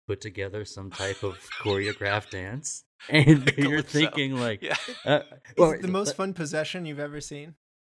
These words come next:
Speaker 1: let's pretend you don't
Speaker 2: <laughs> Yeah.
Speaker 1: know the movie at all. Let's see, this is something I had to do because I was coming in with a bias of, like, "Oh, I grew up with this movie."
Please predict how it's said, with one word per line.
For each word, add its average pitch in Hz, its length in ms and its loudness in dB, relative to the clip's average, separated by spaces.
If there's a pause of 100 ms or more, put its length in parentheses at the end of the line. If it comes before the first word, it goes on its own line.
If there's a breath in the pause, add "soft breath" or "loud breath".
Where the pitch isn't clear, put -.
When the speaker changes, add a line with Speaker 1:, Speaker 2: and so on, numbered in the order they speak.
(100)
Speaker 1:
let's 147 180 4
pretend 156 480 -2
you 127 120 0
don't 135 300 -2
Speaker 2:
<laughs> 117 80 -4
Yeah. 127 120 2
Speaker 1:
know 117 240 -6
the 110 120 -10
movie 98 400 -8
at 87 60 -8
all. 76 240 -10 (880)
Let's 123 120 -2
see, 143 100 -2
this 143 220 -8
is 147 80 -12
something 127 240 -6
I 113 100 -8
had 104 200 -8
to 95 60 -20
do 95 360 -12
because 107 300 -6
I 113 160 -8
was 95 140 -14
coming 127 300 -6
in 104 100 -8
with 95 100 -10
a 90 60 -10
bias 98 420 -8
of, 90 80 -20
like, 92 160 -16
"Oh, 127 140 -10
I 92 60 -12
grew 98 200 -14
up 127 80 -16
with - 80 -20
this 85 140 -20
movie." 85 100 -20